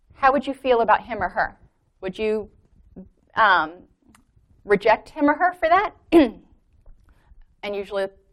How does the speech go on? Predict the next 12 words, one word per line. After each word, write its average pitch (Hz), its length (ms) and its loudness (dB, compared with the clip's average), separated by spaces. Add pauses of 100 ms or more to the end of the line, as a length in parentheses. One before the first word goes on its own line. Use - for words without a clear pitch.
patient 202 280 -8
looks 196 140 -10
at 214 60 -12
me 202 80 -10
and 185 60 -6
goes, 196 140 -4
"Uh, - 140 -6 (100)
no, 196 540 2 (540)
that 190 120 2
would 247 100 -6
be 320 100 -4
ridiculous." 214 720 -4